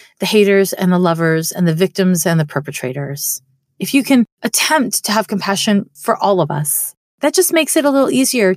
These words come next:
to live your life. It's easier on your soul.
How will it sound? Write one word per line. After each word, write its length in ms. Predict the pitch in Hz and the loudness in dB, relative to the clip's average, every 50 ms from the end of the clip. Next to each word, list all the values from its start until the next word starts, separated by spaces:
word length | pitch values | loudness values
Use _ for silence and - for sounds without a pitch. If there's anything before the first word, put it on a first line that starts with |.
| - _ _ - | -2 _ _ -8
to 120 | - 220 | -4 -2
live 160 | 208 226 185 | 0 0 2
your 80 | 208 196 | 2 2
life. 520 | 196 196 196 180 196 - - - - - _ _ _ _ _ | 2 2 0 0 -2 -6 -10 -14 -16 -20 _ _ _ _ _
It's 360 | 254 233 - - - - - - _ - | 0 0 0 0 0 -2 -2 -4 _ 0
easier 300 | 254 262 226 262 254 240 | 2 2 4 4 4 4
on 140 | 233 208 | 4 4
your 80 | 196 185 | 2 2
soul. 500 | 156 - - 190 190 202 180 - - - | 0 0 2 2 2 2 0 -2 -6 -12